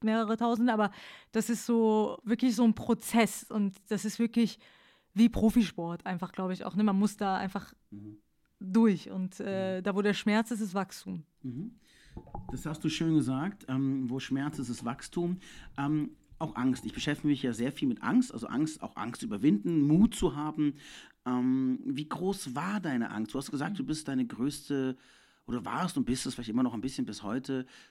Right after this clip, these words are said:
Speaker 2: dein größter Kritiker, dein größter Feind. Und von außen haben dich sehr viele Menschen supported, ähm, auch an dich geglaubt und der eigene Selbstwert fehlte da immer mal wieder so ein bisschen.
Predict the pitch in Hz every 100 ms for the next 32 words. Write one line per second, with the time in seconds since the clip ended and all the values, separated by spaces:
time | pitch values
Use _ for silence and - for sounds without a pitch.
0 | _ - 113 110 113 123 123 117 - 127
1 | 123 113 104 110 - 104 - 90 90 90
2 | 90 - 117 76 139 139 127 123 131 127
3 | 110 107 107 107 101 - - - _ _
4 | - - - 104 139 - 180 196 - -
5 | - _ - 107 - 110 82 - 90 98
6 | 131 - - 113 110 - - 107 135 123
7 | 107 113 - 98 95 - - - 117 -
8 | 156 - 170 170 175 175 170 160 165 -
9 | 165